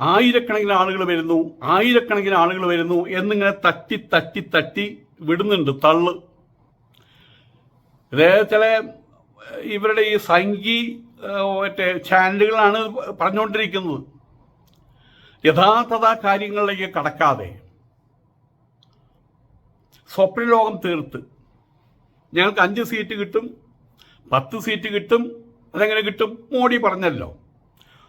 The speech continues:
ഇനി അവരും വിശ്വസിക്കുന്നുണ്ടോ ഇ വി എമ്മിൻ്റെ കാര്യത്തിൽ? ഇലക്ട്രോണിക് വോട്ടിംഗ് മെഷീനിൽ വെച്ച് കഴിഞ്ഞാൽ, അതിൽ സെറ്റ് ചെയ്ത് കഴിഞ്ഞാൽ അതിൻ്റെ പേരിൽ അവിടെ വോട്ട് പിടിക്കും, ഇവിടെ വോട്ട് പിടിക്കാൻ കഴിയുമെന്ന് അവർ പ്രതീക്ഷിക്കുന്നുണ്ടോ?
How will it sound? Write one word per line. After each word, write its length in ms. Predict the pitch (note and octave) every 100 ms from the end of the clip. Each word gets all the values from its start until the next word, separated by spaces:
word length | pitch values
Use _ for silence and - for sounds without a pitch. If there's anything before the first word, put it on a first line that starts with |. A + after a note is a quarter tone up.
| _ -
ഇനി 100 | E3
അവരും 220 | D#3+ G3 G3
വിശ്വസിക്കുന്നുണ്ടോ 640 | F#3 G3 - G3 F#3 F#3 E3+ D3+
ഇ 60 | E3+
വി 80 | F3+ F3+
എമ്മിൻ്റെ 260 | F3+ F#3 F3+
കാര്യത്തിൽ? 340 | F3+ F3 G3 G3 - _ _ _ _ _ _ _ _ _ _ _ _ _ D#3+
ഇലക്ട്രോണിക് 440 | E3+ F#3+ G3 F#3+ F3+
വോട്ടിംഗ് 280 | F3+ F#3+ F#3+
മെഷീനിൽ 340 | - F#3+ F#3+ F#3+
വെച്ച് 140 | - F#3
കഴിഞ്ഞാൽ, 240 | F#3+ G3 F#3
അതിൽ 160 | F3+ F3+
സെറ്റ് 200 | E3+ G#3
ചെയ്ത് 160 | F#3+ G3
കഴിഞ്ഞാൽ 380 | F#3+ F#3 G3 G3+ G#3+ - _ _ _ _ _ _ _ _ _ _ _ _ _ _ _ _ _ - D#3
അതിൻ്റെ 320 | E3+ G3 G#3+ F#3+
പേരിൽ 340 | F#3+ F#3+ G3+ A3 G#3+ - _ _ _ C3+
അവിടെ 180 | E3 G#3
വോട്ട് 200 | G3+ G3 G#3+
പിടിക്കും, 260 | G3 G3+ F#3
ഇവിടെ 160 | F#3 G#3
വോട്ട് 200 | F#3+ F#3+ G3+
പിടിക്കാൻ 260 | F#3+ G3+ G3+
കഴിയുമെന്ന് 300 | G3 G3+ G#3
അവർ 80 | G3 G3
പ്രതീക്ഷിക്കുന്നുണ്ടോ? 840 | F3+ G3 G#3 G3+ G3+ G3 F#3+